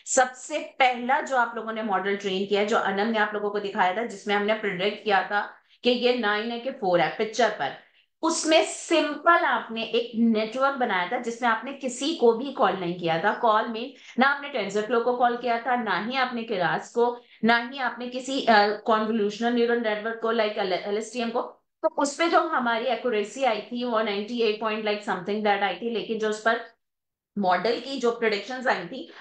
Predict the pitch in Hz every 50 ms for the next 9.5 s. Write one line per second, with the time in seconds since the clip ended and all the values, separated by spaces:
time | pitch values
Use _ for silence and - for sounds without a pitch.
0 | - - 247 247 240 220 - 208 196 196 165 180 170 170 - - - - _ -
1 | 214 233 - 302 302 285 254 254 - - - 254 254 254 240 - 320 320 311 -
2 | - 226 220 226 208 214 320 349 - 311 247 240 - 269 208 196 208 208 247 359
3 | 320 196 226 254 285 - - - 269 269 - - - 262 269 339 294 247 208 202
4 | 214 269 339 - - - 381 392 262 240 247 220 175 160 175 175 160 - - -
5 | - - - - - 427 - 285 294 294 - 247 254 262 254 - 262 254 262 311
6 | 320 320 294 277 254 302 311 - - 277 247 247 - - 269 247 240 254 240 -
7 | - - - 339 - - - 302 320 359 349 - - - - 269 214 214 220 294
8 | 294 262 254 240 - 190 196 175 170 - 175 156 - - - _ _ _ _ _
9 | _ _ _ _ _ - 190 190 208 233